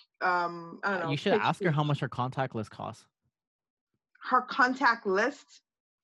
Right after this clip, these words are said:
Speaker 2: Because
Speaker 1: How much
Speaker 2: that's
Speaker 1: it costs?
Speaker 2: Yeah, 'cause I, the, 'cause, like, brand story, fact list, all of that stuff is pretty easy to create, to be honest.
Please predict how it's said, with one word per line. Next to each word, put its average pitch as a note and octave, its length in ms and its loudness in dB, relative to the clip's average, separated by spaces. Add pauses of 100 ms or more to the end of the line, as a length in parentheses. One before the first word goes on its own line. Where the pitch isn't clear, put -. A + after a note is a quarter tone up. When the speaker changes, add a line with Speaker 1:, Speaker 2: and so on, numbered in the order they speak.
(420)
Speaker 2:
Because A2 180 -10
Speaker 1:
How A#3 100 6
much A3+ 160 4
Speaker 2:
that's - 20 -4
Speaker 1:
it G3 80 -8
costs? - 760 0
Speaker 2:
Yeah, G2 500 -8 (240)
'cause B2+ 260 -4 (140)
I, C#3 280 0 (520)
the, F3+ 300 4
'cause, G#3+ 160 4
like, G#3+ 280 4 (420)
brand F#3 400 4
story, E3 760 0
fact C#3+ 520 0
list, C#3+ 640 0 (380)
all C#3 220 2
of C#3+ 100 0
that C#3 200 0
stuff D3+ 340 0
is - 80 -10
pretty B2 240 -6
easy A2 280 -6
to G2+ 80 -6
create, - 360 -16
to G#2 60 -12
be G2+ 100 -18
honest. - 360 -16